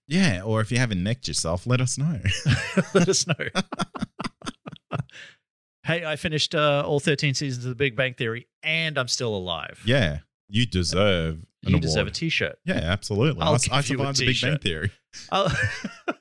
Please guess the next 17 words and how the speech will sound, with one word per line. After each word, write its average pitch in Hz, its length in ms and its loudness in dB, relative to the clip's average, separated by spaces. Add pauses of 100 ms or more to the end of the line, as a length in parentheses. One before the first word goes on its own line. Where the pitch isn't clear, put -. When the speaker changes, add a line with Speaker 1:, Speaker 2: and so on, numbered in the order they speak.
(280)
Speaker 2:
<laughs> - 1200 -10
I'll 160 180 2
give 170 160 0
you 165 140 2
a - 20 2
T-shirt 131 520 2 (100)
if 113 180 -6
you're 139 240 2
out 123 160 0
there 113 460 -2
and 107 260 -6
you 117 320 -2
have 117 140 0
watched 110 240 -2
all 120 160 -4
thirteen 110 420 -4
seasons 101 560 -8